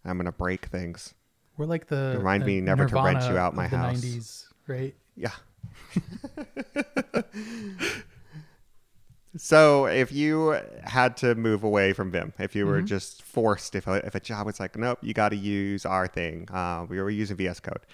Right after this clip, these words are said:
Speaker 1: Uh, like, what are some things that you would miss? Is it just, like, the key bindings? Is it, you know, constantly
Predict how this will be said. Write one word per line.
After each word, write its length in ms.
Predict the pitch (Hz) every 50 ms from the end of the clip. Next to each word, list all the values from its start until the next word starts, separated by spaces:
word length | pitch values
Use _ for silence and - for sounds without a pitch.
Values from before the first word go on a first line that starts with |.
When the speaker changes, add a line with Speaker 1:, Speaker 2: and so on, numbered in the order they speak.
| - - - - _ _ -
Speaker 1:
Uh, 280 | - 95 90 90 90 87
like, 200 | 90 95 - -
what 120 | 107 107 107
are 80 | 117
some 220 | - - 123 120 -
things 300 | 110 104 98 95 92 -
that 80 | 98
you 100 | 95 95
would 120 | 95 90 92
miss? 360 | 92 92 90 85 - - -
Is 140 | 95 92 85
it 120 | 92 82 -
just, 200 | - 98 90 -
like, 160 | 95 90 -
the 80 | - -
key 220 | - - - 101
bindings? 600 | 92 - 101 104 104 104 110 113 117 120 123 - -
Is 80 | 87 -
it, 140 | 95 90 - _ _
you 120 | - 113 98
know, 200 | 92 90 90 85 - - _ _ -
constantly 840 | - - 95 95 92 - - 95 80 92 98 95 92 92 90 87